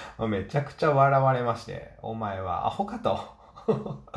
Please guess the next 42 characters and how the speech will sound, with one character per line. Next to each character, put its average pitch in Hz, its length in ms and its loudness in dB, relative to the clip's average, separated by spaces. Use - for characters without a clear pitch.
「枕 117 600 2
ど 104 180 2
う 214 40 -4
し - 80 -8
て 240 80 -2
く 262 120 -4
れ 262 100 2
ん 311 100 -2
ね 196 100 4
ん」 107 100 -4
と。 - 220 -10
「も 107 160 -8
う - 20 -10
ド 104 100 -2
ロ 135 100 4
ド 175 100 6
ロ 247 80 4
や 339 120 4
な 135 100 0
い 107 60 -4
か」 90 120 -8
と - 140 -14
言 104 120 -8
わ 104 100 -2
れ 104 80 -6
ま 101 160 -6
し 101 80 -14
て - 60 -14
で 90 100 -10
す - 100 -18
ね。 98 440 -8
ま 107 120 -4
あ、 98 40 -6
と 131 100 -2
り 165 60 4
あ 180 40 2
え 165 40 -2
ず 135 100 -6
外 160 240 -2
出 143 120 2
ろ 135 160 0
と - 200 -10